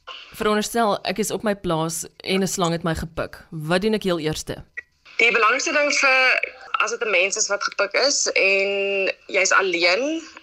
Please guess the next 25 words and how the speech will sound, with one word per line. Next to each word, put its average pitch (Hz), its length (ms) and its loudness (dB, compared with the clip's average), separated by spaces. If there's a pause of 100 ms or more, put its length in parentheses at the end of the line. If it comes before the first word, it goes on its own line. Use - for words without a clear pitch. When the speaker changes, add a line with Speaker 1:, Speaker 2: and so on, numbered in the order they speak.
(100)
Speaker 2:
uh, 160 200 4
is - 60 -2
die 196 140 -6
belangrikste 180 380 0
ding 180 260 0
om 170 160 -2
so 185 120 -8
vinnig 185 220 0
as 185 60 -6
moontlik 175 220 -4
iemand 175 220 -2
te 185 100 0 (120)
bel 151 240 4
of 160 140 -4
te 185 80 -4
kontak. 170 580 -2 (600)
Afhangende 196 420 0
van 202 120 2
die 196 140 -4
tipe 208 220 -2
slang 190 300 2
wat 185 120 0
jou 175 120 2
gepik 185 340 0
het, 180 200 4